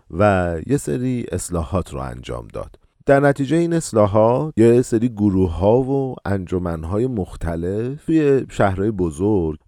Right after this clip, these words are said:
به وجود اومدن. این گروه‌ها و انجمن‌ها به سرعت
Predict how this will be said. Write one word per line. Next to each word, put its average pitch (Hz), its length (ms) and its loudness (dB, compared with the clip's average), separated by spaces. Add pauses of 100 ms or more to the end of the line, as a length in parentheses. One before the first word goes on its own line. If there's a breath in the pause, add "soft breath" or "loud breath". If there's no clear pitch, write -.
(140)
به 131 80 6
وجود 107 400 -2
اومدن. 64 400 -12 (240)
این 185 300 -2 (180)
گروه‌ها 110 640 4
و 80 260 -2 (100)
انجمن‌ها 82 1300 -6 (180)
به 131 440 2
سرعت 123 640 -4